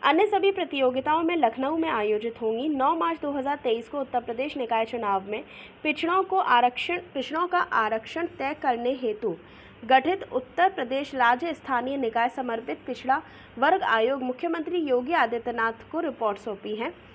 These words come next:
निकाय चुनाव हेतु नगर निगम, नगर विकास विभाग द्वारा जारी आरक्षण सूची पर आपत्ति जताते हुए लोगों ने न्यायालय में याचिका दायर की और इस आधार पर उच्च न्यायालय ने बिना आरक्षण के ही चुनाव कराने के निर्देश दिए हैं।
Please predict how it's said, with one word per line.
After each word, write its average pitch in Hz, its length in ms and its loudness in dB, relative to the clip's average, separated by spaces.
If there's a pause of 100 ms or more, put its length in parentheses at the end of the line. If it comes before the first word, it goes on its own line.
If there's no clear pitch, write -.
(420)
निकाय 285 340 6
चुनाव 349 360 2
हेतु 330 300 -2
नगर 302 340 2
निगम, 262 340 2 (360)
नगर 269 280 6
विकास 277 460 2
विभाग 247 380 4
द्वारा 240 300 4
जारी 233 360 0
आरक्षण 247 560 2
सूची 277 340 -8
पर 302 160 -4
आपत्ति 226 580 0
जताते 247 480 0
हुए 247 340 2 (460)
लोगों 277 340 8
ने 403 140 6
न्यायालय 294 420 6
में 359 160 2
याचिका 277 480 2
दायर 220 340 4
की 294 220 -4
और 254 380 4
इस - 220 -4
आधार 240 320 2
पर 277 140 -4
उच्च - 280 -4
न्यायालय 247 460 0
ने 247 180 0
बिना 254 380 2
आरक्षण 240 540 0
के 285 100 -6
ही 262 200 0
चुनाव 254 280 -4
कराने 208 380 -2
के 330 100 -2
निर्देश 220 420 0
दिए 175 200 -4
हैं। 160 200 -8